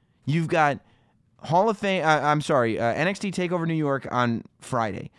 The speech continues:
Hall of Fame on Saturday, WrestleMania on Sunday, Raw on Monday, SmackDown on Tuesday. You got Ring of Honor and New Japan at Madison Square Garden. You've got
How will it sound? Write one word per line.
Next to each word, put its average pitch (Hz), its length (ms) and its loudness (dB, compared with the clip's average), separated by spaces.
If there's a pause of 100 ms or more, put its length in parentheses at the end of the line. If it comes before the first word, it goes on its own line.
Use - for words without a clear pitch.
(160)
Hall 180 280 2
of 185 80 -2
Fame 180 200 -2
on 156 120 -2
Saturday, 101 540 -4
WrestleMania 165 640 0
on 139 140 -2
Sunday, 107 380 -4
Raw 127 380 2
on 147 180 0
Monday, 131 400 0
SmackDown 120 540 -4
on 113 140 -4
Tuesday. - 480 -8 (260)
You 160 160 -4
got 135 260 0
Ring 160 180 0
of 180 120 -2
Honor 165 260 2
and 135 200 0
New 147 140 0
Japan 131 400 -2
at 107 80 -4
Madison 113 420 -4
Square 113 300 -4
Garden. 104 420 -4
You've 135 120 -6
got 143 240 0